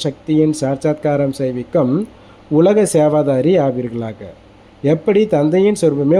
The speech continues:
உலக சேவாதாரியாகும், அதுபோல நீங்களும் தந்தைக்கு சமமாக உலக சேவாதாரி ஆவீர்கள். சரீரம் மூலமாக ஸ்தூல சேவை செய்தபடியே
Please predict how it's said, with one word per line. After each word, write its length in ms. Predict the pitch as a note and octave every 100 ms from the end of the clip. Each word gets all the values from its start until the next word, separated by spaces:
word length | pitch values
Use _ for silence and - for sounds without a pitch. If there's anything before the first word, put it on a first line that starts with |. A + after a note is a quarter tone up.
| E3
உலக 240 | D3+ F3 F3
சேவாதாரியாகும், 880 | D3+ C#3 C3+ C3+ B2+ B2 A#2+ G3 E3 D#3 A#3 - - -
அதுபோல 680 | D3 D#3 A3 A3 G3 E3+ E3+
நீங்களும் 480 | D#3+ D#3+ E3+ E3+ F3
தந்தைக்கு 480 | D3 C#3+ F3+ F3+ F3
சமமாக 720 | D3+ C#3+ C3+ C3 C3+ C#3+ D3
உலக 380 | C3+ D#3 F3+ E3
சேவாதாரி 520 | C#3 C3+ B2+ B2+ D3+ D3+
ஆவீர்கள். 480 | B2 A#2+ A2+ A2 F#2+ - - - - - - -
சரீரம் 460 | D#3 E3+ A3+ A3 G3
மூலமாக 640 | D#3+ C#3+ C#3 C3 F3 D3
ஸ்தூல 420 | E3+ - E3+ F#3 F3
சேவை 300 | E3+ D3+ D3
செய்தபடியே 680 | C#3+ C3+ B2+ B2 B2+ C#3+